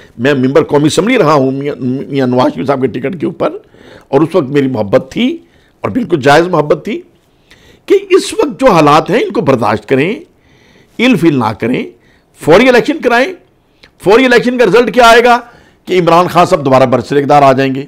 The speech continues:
आने दें। और उसके बाद अगर इमरान खान साहब डिलीवर करेंगे, आप कुछ उससे अच्छा फार्मूला लेके आएंगे, तो शायद दोबारा कौम आपको पसंद कर ले।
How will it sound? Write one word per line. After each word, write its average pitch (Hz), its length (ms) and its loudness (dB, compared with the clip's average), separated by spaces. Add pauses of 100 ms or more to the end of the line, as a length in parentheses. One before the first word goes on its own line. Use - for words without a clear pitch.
(120)
आने 208 220 -6
दें। 208 140 -4 (1300)
और 262 140 6
उसके 294 240 0
बाद 240 440 2
अगर 247 260 2
इमरान 185 400 0
खान 180 220 2
साहब - 400 -2 (380)
डिलीवर 180 420 2
करेंगे, 135 420 0
आप - 580 0 (640)
कुछ 233 220 -8
उससे - 280 -4
अच्छा - 300 2
फार्मूला 226 420 2
लेके 160 300 2
आएंगे, 123 340 -2 (380)
तो 117 60 -14
शायद 185 240 2
दोबारा 131 320 2
कौम 196 260 -2
आपको 190 240 0
पसंद 180 320 -6
कर 170 140 0
ले। 156 160 -8